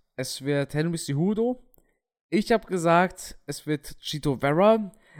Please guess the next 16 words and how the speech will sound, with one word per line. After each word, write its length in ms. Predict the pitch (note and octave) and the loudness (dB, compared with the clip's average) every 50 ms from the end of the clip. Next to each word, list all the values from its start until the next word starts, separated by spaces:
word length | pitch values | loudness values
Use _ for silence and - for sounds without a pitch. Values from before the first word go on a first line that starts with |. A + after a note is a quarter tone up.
| - _ | -12 _
Es 320 | - D#3+ F3 - - D3 D3 | -2 -2 0 0 -2 -4 0
wurde 400 | E3 G3 G#3+ A3 F3 - - - | 4 4 6 6 4 2 0 0
aber 360 | - C#3+ D3+ D#3 E3 E3+ E3+ | 0 0 2 4 2 2 2
Sugar 500 | D#3+ - - - G#3 G#3 F#3+ G#3+ G3+ F#3+ | -2 -4 -2 0 0 2 4 4 4 4
Sean 440 | E3+ - - - F3+ F3+ F#3+ G3 F#3 | 2 0 2 4 4 6 6 6 4
O'Malley. 460 | F3 D3+ D3 D#3+ E3 E3 C3+ A2+ G2 - _ | 2 2 2 2 2 2 0 -2 -6 -8 _
Das 180 | - - - - | -12 -10 -8 -6
ist 60 | D#3+ | -2
eine 180 | E3+ F#3+ G3+ G3+ | 0 0 2 4
der 120 | G3 F#3+ | 2 2
größten 440 | E3 F3+ F#3+ A3 A#3+ A3+ - - A3+ | 2 4 6 8 8 6 6 2 2
Überraschungen 680 | A3+ G#3 G#3+ F#3+ G3 G#3 - - - D3+ A#2+ G2+ F#2+ - - _ _ _ _ _ _ _ _ _ _ _ _ _ - | 4 4 4 4 4 2 0 0 -2 -2 -2 -4 -6 -12 -18 _ _ _ _ _ _ _ _ _ _ _ _ _ -12
des 120 | D#3 D#3+ - | -12 -4 0
ganzen 380 | F#3+ F#3 F#3 F#3 - - E3+ | 0 0 0 0 -4 -8 -4
Jahres, 540 | E3 F3 E3+ E3+ F3 E3+ D#3 C#3 A#2+ - - | -2 0 2 4 4 2 2 0 -2 -4 -4
oder? 360 | F#2 C3 D#3+ F3+ G3+ G#3+ G#3 | -2 0 2 2 2 2 -2